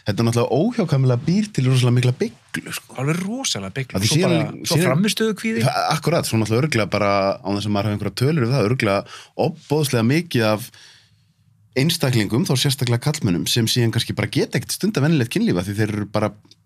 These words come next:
Speaker 1: öll dimmolósjónin og allt er búið að
Speaker 2: Já.
Speaker 1: tengjast við einhverju sem eru svo óraunverulegt, sko.
Speaker 2: Já, ég meina, maður hefur heyrt alveg að það hefur verið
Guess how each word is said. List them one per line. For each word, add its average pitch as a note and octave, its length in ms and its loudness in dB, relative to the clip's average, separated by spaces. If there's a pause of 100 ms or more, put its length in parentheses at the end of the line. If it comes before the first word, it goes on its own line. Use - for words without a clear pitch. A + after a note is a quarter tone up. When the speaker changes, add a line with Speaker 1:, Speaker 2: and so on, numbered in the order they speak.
Speaker 1:
öll B2+ 100 0 (180)
dimmolósjónin C3+ 640 2
og B2+ 80 2
allt - 160 -8
er A#2 80 -2
búið A#2 160 0
að - 40 -16
Speaker 2:
Já. A2+ 100 -2
Speaker 1:
tengjast C#3+ 340 0
við C3 100 2
einhverju A#2 220 0
sem A#2+ 140 2
eru A#2 100 2
svo C3+ 160 4
óraunverulegt, D#3 480 -2
sko. - 80 -20 (120)
Speaker 2:
Já, G#2 80 -6 (120)
ég F#3 100 -10
meina, F#3 180 -8
maður C3 280 -6
hefur B2+ 60 -2
heyrt D3+ 240 -6
alveg G#2+ 180 -6
að A2+ 80 -8
það A2 80 -4
hefur G#2+ 160 -8
verið A2 140 -12